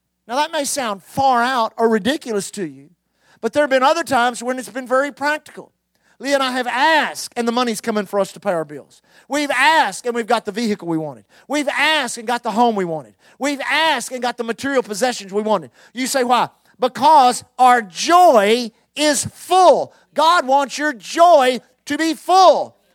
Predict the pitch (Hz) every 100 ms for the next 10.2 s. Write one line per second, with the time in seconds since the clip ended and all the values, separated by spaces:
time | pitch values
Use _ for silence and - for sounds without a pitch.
0 | - 285 277 233 311 349 277 294 _ _
1 | - 330 339 294 202 339 349 269 247 220
2 | _ - 254 262 262 - 349 311 233 156
3 | _ _ _ _ _ _ _ _ _ _
4 | _ _ _ _ _ _ _ _ _ _
5 | _ _ _ _ _ _ _ _ _ _
6 | _ _ _ _ _ _ _ _ _ 226
7 | 277 190 302 349 349 277 262 - - 330
8 | 349 294 233 - - 269 277 262 220 302
9 | 311 240 247 262 254 240 233 269 269 214
10 | 160 113